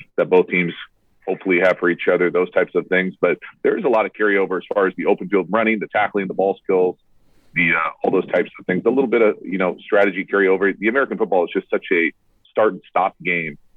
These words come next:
that it's hard to get a direct comparison to any sport really on the international scale where, you know, it's nonstop, kind of like soccer, rugby, where there's a little bit more of a, a cardio element that American football, you know, we just, we think brings whenever it's, it's made for T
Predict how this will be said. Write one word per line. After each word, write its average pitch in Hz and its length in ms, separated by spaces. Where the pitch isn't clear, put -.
that 87 120
it's 87 140
hard 95 280
to 90 100
get 87 180
a 87 60
direct 87 380
comparison 90 520
to 80 120
any 92 220
sport 90 460
really 90 220
on 87 100
the 82 100
international 90 520
scale 85 320
where, 82 260
you 87 80
know, 82 100
it's 73 140
nonstop, 85 560
kind 82 140
of 71 80
like 76 140
soccer, 80 400
rugby, 80 520
where 104 160
there's 85 220
a 87 40
little 87 220
bit 80 180
more 85 320
of 80 160
a, 76 240
a - 80
cardio 87 480
element 80 400
that 80 140
American 80 340
football, 78 460
you - 100
know, 73 140
we 73 80
just, - 140
we 82 80
think - 100
brings 80 340
whenever 82 240
it's, - 280
it's - 100
made - 160
for - 80
T - 140